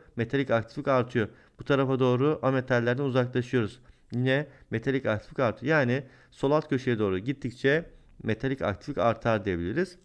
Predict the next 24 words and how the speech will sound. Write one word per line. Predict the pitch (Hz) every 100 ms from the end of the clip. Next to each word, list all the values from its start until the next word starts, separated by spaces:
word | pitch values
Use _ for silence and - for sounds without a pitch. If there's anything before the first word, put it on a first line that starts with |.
| _ _ _
Hemen | 165 165
şurayı | 156 165 147
da |
okuyalım. | 113 117 110
Bakın | 127 160
periyodik | 185 170
sistemde | - 147 120 107
diyor | 151
aynı | 156 156 127
grupta | 104 98 135
yukarıdan | 135 139 135
aşağıya | 127 135 117 98
doğru | 117
a-, | - -
atom | 123 123 151
çapı | - 117 -
arttığı | - 135 131
için | 101 -
metalik | 110 131 135 120
aktiflik | 95 - 135
artar, | 123 156 170
ametalik | 147 117 98 -
aktiflik | - - -
azalır. | 120 123 156 170